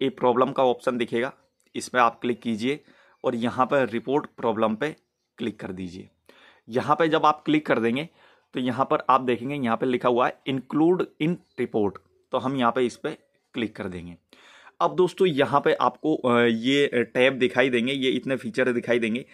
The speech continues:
आपको किस चीज़ से प्रॉब्लम है, कैमरे से, इवेंट से, फीड से, गेम और ऐप से, या आपकी प्रोफाइल से, या पेज से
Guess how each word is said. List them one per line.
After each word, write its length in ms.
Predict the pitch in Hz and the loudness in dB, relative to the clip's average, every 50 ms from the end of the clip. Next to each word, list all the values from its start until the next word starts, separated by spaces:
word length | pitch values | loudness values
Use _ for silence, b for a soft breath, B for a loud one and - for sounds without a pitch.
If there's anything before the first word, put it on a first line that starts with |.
| b b b b _ | b b b b _
आपको 340 | 123 123 123 - - - 165 | 2 2 2 2 -2 -6 -6
किस 540 | 160 - _ _ _ _ - 214 185 - - | -6 -8 _ _ _ _ -6 -4 -4 -4 -4
चीज़ 300 | 165 180 175 170 165 151 | -2 0 0 0 0 0
से 100 | 175 170 | 0 0
प्रॉब्लम 440 | 170 - 135 127 117 120 120 117 117 | 0 2 4 4 6 6 4 4 4
है, 80 | 110 | 0
कैमरे 480 | - - - 127 123 123 127 127 139 139 | -2 -2 0 2 2 4 4 2 2 2
से, 160 | 123 143 143 | 2 2 0
इवेंट 420 | 139 - - 120 110 123 127 127 123 | 0 0 0 0 2 2 2 2 0
से, 240 | - - 139 135 | -2 0 0 0
फीड 360 | 135 135 - 113 117 123 123 127 | 0 -2 -4 -2 0 0 0 0
से, 280 | - - 127 127 127 | 0 2 2 2 2
गेम 300 | 120 110 113 117 117 120 | 2 2 0 0 2 2
और 140 | 120 120 117 | 2 4 4
ऐप 140 | 113 113 - | 2 2 -2
से, 380 | - - - 131 127 120 - B B B B B B B - | -6 -6 -4 -2 -2 -2 -4 B B B B B B B -4
या 120 | 117 127 - | -2 0 2
आपकी 280 | 123 120 117 - - 131 | 4 2 2 0 -4 -10
प्रोफाइल 540 | 110 - 120 117 110 - - 123 127 135 123 | -4 0 2 2 2 4 4 4 4 2 0
से, 380 | - 147 143 139 127 120 - - | 0 0 2 2 2 0 -2 -4
या 180 | 113 117 120 117 | -2 0 0 0
पेज 420 | 113 - - 131 131 135 127 127 | 0 0 0 0 2 2 0 -2
से 300 | - 139 135 131 127 - | -2 0 0 0 -2 -4